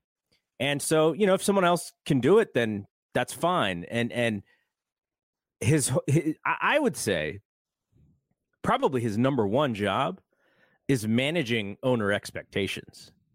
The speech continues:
right? You have an owner who, uh, believes that, uh, he is light years ahead of, uh, these other organizations.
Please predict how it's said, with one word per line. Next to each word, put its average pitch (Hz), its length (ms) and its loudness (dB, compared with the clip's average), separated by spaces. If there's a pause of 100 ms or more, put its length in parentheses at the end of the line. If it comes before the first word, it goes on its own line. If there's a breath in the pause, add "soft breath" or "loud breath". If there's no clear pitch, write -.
right? 92 260 0 (720)
You 110 120 0
have 110 80 0
an 110 60 -2
owner 120 360 0
who, 104 380 0 (460 soft breath)
uh, 95 220 -2
believes 110 400 2
that, 98 240 0 (180)
uh, 104 140 0
he 98 140 0
is 95 140 -2
light 104 220 0
years 107 300 -2
ahead 101 240 0
of, 90 320 -4
uh, 98 160 0
these 104 220 0
other 131 460 2
organizations. 98 840 -2